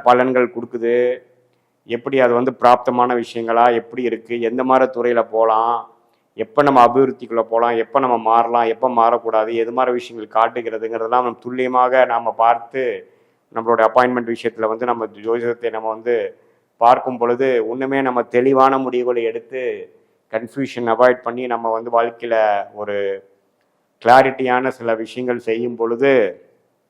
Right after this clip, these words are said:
நம்ம கர்மாவுக்கு தகுந்த மாதிரி நம்ம வாழ்க்கையை வந்து நம்ம எப்போ அலைன் பண்ணிக்கிறோமோ, தேவையற்ற மனக்குழப்பங்கள்,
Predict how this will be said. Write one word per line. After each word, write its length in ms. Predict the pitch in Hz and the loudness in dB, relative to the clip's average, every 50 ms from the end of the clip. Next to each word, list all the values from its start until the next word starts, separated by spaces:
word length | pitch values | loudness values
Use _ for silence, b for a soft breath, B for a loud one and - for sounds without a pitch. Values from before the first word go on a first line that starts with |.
| _ _ _ _ _ _ _ _ _ 113 | _ _ _ _ _ _ _ _ _ -8
நம்ம 260 | 113 120 135 143 139 135 | -6 -2 2 2 2 2
கர்மாவுக்கு 560 | - 131 123 123 135 147 147 147 143 139 143 135 | 2 2 2 4 6 6 6 6 6 6 2 0
தகுந்த 280 | - 127 123 123 123 123 | 0 0 0 0 0 2
மாதிரி 260 | 127 127 127 127 127 | 2 2 2 2 0
நம்ம 160 | 127 117 110 | 0 -2 2
வாழ்க்கையை 560 | 110 110 113 123 131 131 - 131 127 123 123 117 | 4 4 4 4 2 0 -2 -2 0 0 0 0
வந்து 260 | 113 113 117 117 123 | -2 -4 -6 -8 -6
நம்ம 240 | 120 117 110 110 107 | -6 -6 -6 -6 -6
எப்போ 220 | 107 110 123 127 117 | -4 0 2 4 4
அலைன் 340 | 110 113 120 123 131 131 127 | 4 4 4 2 0 -2 -4
பண்ணிக்கிறோமோ, 580 | 120 117 117 113 117 113 113 113 123 127 127 117 101 92 - - _ _ _ _ _ _ _ _ _ _ _ - | -6 -8 -8 -8 -6 -6 -6 -4 -2 -2 -2 -2 -2 -4 -8 -14 _ _ _ _ _ _ _ _ _ _ _ 2
தேவையற்ற 520 | 127 131 131 135 135 135 135 135 - 131 | 4 4 4 4 4 2 2 0 -2 -4
மனக்குழப்பங்கள், 880 | 127 123 120 123 127 123 - 120 123 117 - - 120 120 117 117 117 120 | -2 0 0 0 -2 -2 -2 -4 -4 -4 -4 -6 -6 -2 -2 -2 -2 -2